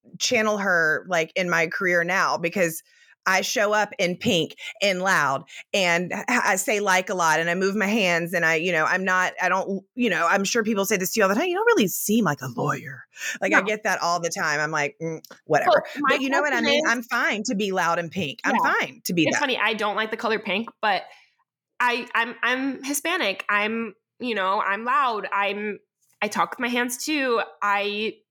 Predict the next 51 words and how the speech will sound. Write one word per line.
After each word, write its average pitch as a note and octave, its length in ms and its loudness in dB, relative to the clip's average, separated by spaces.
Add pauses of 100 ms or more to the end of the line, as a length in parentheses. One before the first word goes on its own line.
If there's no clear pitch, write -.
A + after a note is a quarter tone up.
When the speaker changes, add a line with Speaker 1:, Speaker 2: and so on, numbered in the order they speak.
(500)
Speaker 2:
you G#3 140 -2
know, G#3+ 140 4
sometimes A#3 380 -2
have C#4 100 -2
a D4+ 60 -2
dirty D#4+ 180 -4
mouth. G4 320 -2 (580)
I, A#3 440 -2 (180)
I'm B3+ 240 0 (100)
unapologetically A3 1000 -2 (120)
who G#3 180 0
I F#3 180 0
am. F#3 580 -2 (400)
And A3 160 -2
there's G#3+ 160 0
a G#3+ 60 -8
saying G3+ 240 0
in G#3 80 -4
Spanish, G3+ 420 -2
"Si - 160 -4
me G3+ 120 0
gustas G3+ 380 -2
bien F#3+ 200 0
y G3+ 80 0
si G3 160 -4
no F3+ 120 -2
también." F#3 540 -2
If G#3+ 100 -6
you A3 100 -2
like A3 220 2
me, B3 120 -6
great. G3+ 220 0
If - 160 -8
you F#3+ 100 0
don't, F#3 300 -2
great. F3+ 480 -2
And G3 300 -2 (720)
that B3+ 200 2
doesn't C#4 200 -4
affect, G#3+ 380 -2 (140)
like, A3 240 -4
what A#3 160 -2
you B3 100 0
think G#3+ 220 -6
of A#3+ 80 -6
me C4 400 -2
means G#3 260 0 (200)
absolutely G3+ 340 0
nothing F#3+ 180 -4
to A#3+ 80 -6
me. A#3 280 -2